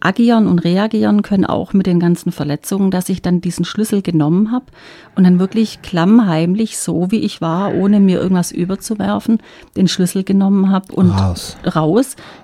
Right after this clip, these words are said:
Speaker 1: Kind mit und ich bin auf die Straße gerannt. Und bei uns war damals die Straße runter, gleich um die Ecke rum ein, ein Haus, also Al-, Al-, ähm,
Speaker 2: Ja.
Speaker 1: Allgemeinarzt. Und da bin ich hin.
Speaker 2: Hm.
Speaker 1: Mit dem Kind, so wie ich
Speaker 2: Aber es
Speaker 1: war.
Speaker 2: war doch Mitternacht.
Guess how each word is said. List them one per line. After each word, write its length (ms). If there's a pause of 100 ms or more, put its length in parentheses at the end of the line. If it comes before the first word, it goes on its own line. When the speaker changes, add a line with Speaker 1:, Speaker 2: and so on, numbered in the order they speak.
Speaker 1:
Kind 380
mit 240
und 200
ich 140
bin 100
auf 140
die 100
Straße 440
gerannt. 480
Und 200 (320)
bei 100
uns 280
war 140
damals 340
die 60
Straße 460
runter, 500 (560)
gleich 240
um 100
die 140
Ecke 200
rum 200
ein, 280
ein 300
Haus, 240
also 220
Al-, 120 (140)
Al-, 240 (160)
ähm, 320
Speaker 2:
Ja. 80
Speaker 1:
Allgemeinarzt. 760 (680)
Und 160
da 100
bin 180
ich 140
hin. 380 (200)
Speaker 2:
Hm. 260 (220)
Speaker 1:
Mit 160
dem 200
Kind, 400
so 240
wie 100
ich 80
Speaker 2:
Aber 120
es 40
Speaker 1:
war. 100
Speaker 2:
war 60
doch 180
Mitternacht. 600